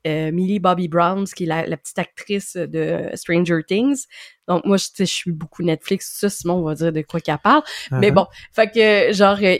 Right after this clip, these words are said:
Speaker 1: elle a sorti Florence by Mills, Mills étant son surnom, et c'est des produits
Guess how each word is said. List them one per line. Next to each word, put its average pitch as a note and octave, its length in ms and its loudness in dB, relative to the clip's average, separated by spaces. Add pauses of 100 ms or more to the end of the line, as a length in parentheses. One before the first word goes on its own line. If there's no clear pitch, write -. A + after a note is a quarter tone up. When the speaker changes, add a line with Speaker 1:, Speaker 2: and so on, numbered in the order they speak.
Speaker 1:
elle F#3 140 2
a F#3 60 0
sorti G#3+ 400 0
Florence A#3 760 2
by F#3 220 2
Mills, G3 540 2
Mills F#3+ 340 4
étant E3+ 200 -4
son E3+ 160 -8
surnom, E3 420 -4 (440)
et D4+ 320 -2 (200)
c'est - 240 -8
des F#3+ 100 -2
produits F#3+ 640 -4